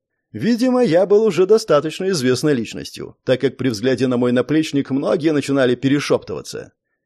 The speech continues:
Я сохранял невозмутимость и спокойствие, хотя до ушей долетали отдельные фразы перешептываний.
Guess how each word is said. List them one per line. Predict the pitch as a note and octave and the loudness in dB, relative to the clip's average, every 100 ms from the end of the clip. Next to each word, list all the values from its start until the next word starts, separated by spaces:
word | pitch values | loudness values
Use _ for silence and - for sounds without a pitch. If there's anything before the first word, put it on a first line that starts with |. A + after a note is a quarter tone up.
| - | -4
Я | A#2 G3+ A#3+ | 0 2 2
сохранял | A#3 G3+ - D3 D3+ D3+ | 0 -2 2 2 2 2
невозмутимость | C3+ C#3 C3 A#2+ B2 C3+ C3 A#2+ | 2 2 0 0 -2 0 0 -2
и | B2 | -6
спокойствие, | - A#2+ E3+ G3 - D#3+ E3+ D#3 - | -2 -2 2 0 0 0 0 0 -4
хотя | G3+ E3+ G#3 | -4 -2 0
до | A3 | 0
ушей | A3+ E3+ G3 | 0 -2 0
долетали | F#3+ F3+ D#3 D3+ E3+ | 2 2 2 2 2
отдельные | F#3 A2+ C3+ D#3 F3 | 0 0 0 0 0
фразы | E3+ C3 B2+ C#3 | 0 0 0 -2
перешептываний. | C#3+ D3+ C#3+ A2+ F#2+ E2 A#1+ G#1 | -2 -2 0 -2 -2 -8 -10 -12